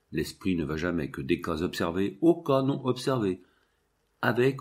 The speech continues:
ou sans formule commémorative. Nous ne nous en servons que pour la commodité. Si nous avions une mémoire assez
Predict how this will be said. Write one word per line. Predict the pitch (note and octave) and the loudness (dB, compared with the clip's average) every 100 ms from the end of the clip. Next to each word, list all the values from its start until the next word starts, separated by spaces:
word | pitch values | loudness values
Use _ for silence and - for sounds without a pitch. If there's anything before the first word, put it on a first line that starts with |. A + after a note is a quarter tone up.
| - | -2
ou | C#3+ | -2
sans | - C#3+ | -2 -4
formule | C#3+ B2 A2 A#2+ C3+ | -2 -2 0 -2 0
commémorative. | C#3 C3+ C3 B2+ B2+ A2 F2+ D2+ D2+ _ _ _ _ _ _ _ - | 2 4 4 2 0 0 -2 -2 -12 _ _ _ _ _ _ _ 0
Nous | F2+ | 6
ne | F#2+ | 8
nous | G2 G2+ F#2 | 8 6 4
en | |
servons | - D2+ D2+ G#2+ | 0 -2 0 0
que | D3 | 0
pour | D3+ F3+ | 0 0
la | D#3+ | 0
commodité. | D#3+ D#3 D3+ C#3+ A#2 G#2+ - _ _ _ _ | 0 0 0 2 2 0 -2 _ _ _ _
Si | - - | -10 -2
nous | A3+ D3+ | 2 4
avions | A2+ B2+ E3 | 2 2 0
une | F#2 E2+ | 2 2
mémoire | F2 F2 F2 E2 | 2 2 0 -2
assez | - G#2+ | 0 -2